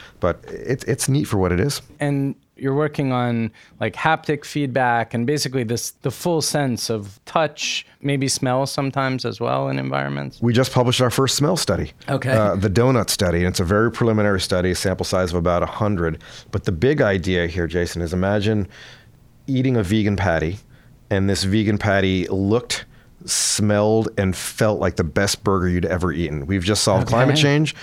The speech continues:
Speaker 1: and we've just solved the obesity
Speaker 2: <laughs>
Speaker 1: epidemic, okay? So the donut study,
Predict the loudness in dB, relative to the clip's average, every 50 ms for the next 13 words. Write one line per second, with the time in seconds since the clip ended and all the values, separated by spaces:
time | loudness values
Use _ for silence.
0 | -16 -16 -12 -4 0 2 2 2 2 2 0 0 2 2 2 2 2 2 2 0
1 | 2 2 2 4 4 4 4 4 4 4 2 2 0 0 0 0 0 2 0 0
2 | 0 0 0 0 0 0 -2 -4 -8 -12 -16 -14 -6 -2 0 2 2 2 2 2
3 | 2 4 4 4 2 2 0 0 2 2 2 2 2 0 0 -4